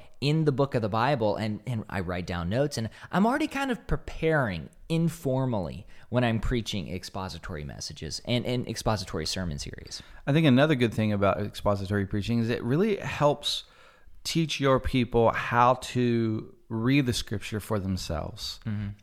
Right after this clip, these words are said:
Speaker 2: I think i-, i-, if, if your congregation is primarily used to topic-driven sermon series, right, and then they go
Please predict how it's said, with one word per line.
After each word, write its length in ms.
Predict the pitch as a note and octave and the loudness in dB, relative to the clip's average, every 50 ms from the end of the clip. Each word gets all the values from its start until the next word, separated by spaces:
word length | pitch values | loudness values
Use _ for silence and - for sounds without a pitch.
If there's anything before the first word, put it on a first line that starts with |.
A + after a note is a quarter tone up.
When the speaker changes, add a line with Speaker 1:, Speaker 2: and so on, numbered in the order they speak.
| - - | -10 -4
Speaker 2:
I 100 | - C3 | -2 0
think 280 | B2 C#3 C#3+ C3+ - - | 2 2 2 0 -2 -6
i-, 260 | F#2+ D#2 D#2+ - - - - - | -10 -10 -12 -12 -14 -14 -14 -14
i-, 40 | - | -12
if, 640 | - - - D#3 C#3+ C3+ - C3 C3 A#2+ A2+ B2 D3 - A#2 F#2 - - - - | -12 -8 -2 0 0 0 2 2 0 0 -2 -6 -12 -14 -14 -14 -14 -16 -18 -18
if 320 | - - - C3 G#2+ - - | -10 -4 -2 -2 -2 -2 -6
your 760 | B2+ A#2 C3 C3 B2 C3 B2+ B2 B2 A#2+ - - - - - C3+ | -6 -4 -4 0 2 2 4 4 2 2 0 -4 -8 -14 -6 0
congregation 600 | - C#3+ D#3+ D#3 D#3 C#3+ C#3+ C#3+ - - C#3+ C3 | 4 4 4 6 4 4 4 2 2 2 0 -2
is 60 | A#2 | -2
primarily 600 | - - C#3 C3+ C3 C3+ C3+ C3 B2+ B2 A#2+ A#2 | -2 -2 0 0 2 2 2 2 2 2 0 0
used 440 | A#2+ A#2+ A#2 A#2 A#2+ A#2 - - - | -2 -2 0 0 0 0 -2 -4 -6
to 260 | - C3 A#2+ A2+ A2 G#2+ | -4 -2 -2 -2 -2 -4
topic-driven 1000 | - - - A#2 A2+ A2+ B2 A2 - - - - A2 G#2+ G#2 G#2 G#2 G2+ G2+ G2 | -6 -2 0 0 2 2 0 -2 -2 -6 -6 -2 0 0 2 2 0 0 0 0
sermon 320 | - - D#3+ D#3 C3+ A2+ G2 | 0 -2 0 2 2 2 0
series, 280 | - F#2 F2 F2 E2+ | 0 -4 -4 -2 0
right, 180 | G2+ G2+ G#2 - | 0 0 0 0
and 100 | G#2 A2 | 0 0
then 120 | A#2 A#2 A#2 | 0 0 0
they 100 | A2+ A2 | 0 0
go 300 | A2 A#2 A2 A2 G#2+ | 0 0 0 0 0